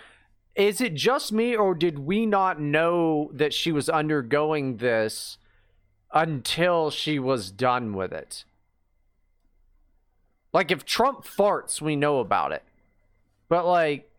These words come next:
I guess it's really none of our business. It's her life. It's her fucking pancreas, right?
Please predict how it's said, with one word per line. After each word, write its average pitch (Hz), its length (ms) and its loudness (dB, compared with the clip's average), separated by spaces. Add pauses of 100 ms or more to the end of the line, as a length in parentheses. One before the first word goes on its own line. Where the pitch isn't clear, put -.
(280)
I 185 100 6
guess 254 240 0
it's 196 160 -4
really 202 300 0
none 180 160 0
of 151 100 0
our 135 100 2
business. 143 640 -2
It's - 180 -10
her 151 460 0 (580)
life. 147 500 0
It's 139 180 -2
her 143 180 0
fucking 135 340 -2
pancreas, 113 720 -2
right? 110 340 0